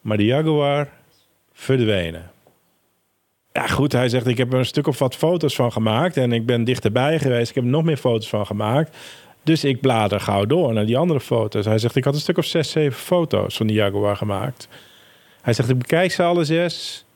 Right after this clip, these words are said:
en op geen enkele foto was die Jaguar zichtbaar."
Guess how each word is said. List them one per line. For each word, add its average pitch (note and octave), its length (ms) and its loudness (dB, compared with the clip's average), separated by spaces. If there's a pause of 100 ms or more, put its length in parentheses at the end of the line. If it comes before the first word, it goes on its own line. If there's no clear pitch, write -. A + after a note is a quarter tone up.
en B2 160 0
op A2 100 -2
geen C3 320 0
enkele D#3+ 480 0
foto B2+ 720 0 (500)
was A#2+ 200 -2
die A2+ 100 2
Jaguar G#2 380 0
zichtbaar." F#2+ 560 -8